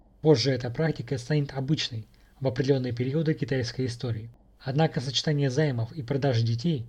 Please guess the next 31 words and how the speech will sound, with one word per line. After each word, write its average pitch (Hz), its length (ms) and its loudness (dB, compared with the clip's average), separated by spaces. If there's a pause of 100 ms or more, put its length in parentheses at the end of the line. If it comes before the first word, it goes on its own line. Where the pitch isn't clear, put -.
(240)
заставляет 143 480 0
задуматься, 147 480 0 (200)
особенно 139 380 2
если 139 280 0
учесть 127 380 -4
то, 160 180 0 (320)
что - 260 2
происходило 143 680 0
на 131 140 -2
другом 135 280 0
краю 131 340 0
Азии 135 340 2
ровно 147 380 2
в 127 60 0
это 123 160 2
же 123 140 0
время. 113 340 2 (300)
Далее 165 400 6
Гуаньцзы 135 540 2
объясняет, 143 720 0 (260)
что - 260 0
эти 160 160 -2
же 143 140 2
самые 143 340 0
правители 135 440 0
установили 151 460 0
обычай, 139 600 -4 (200)
согласно 151 480 2
которому 147 380 0
тридцать 156 400 -4
процентов 143 480 -4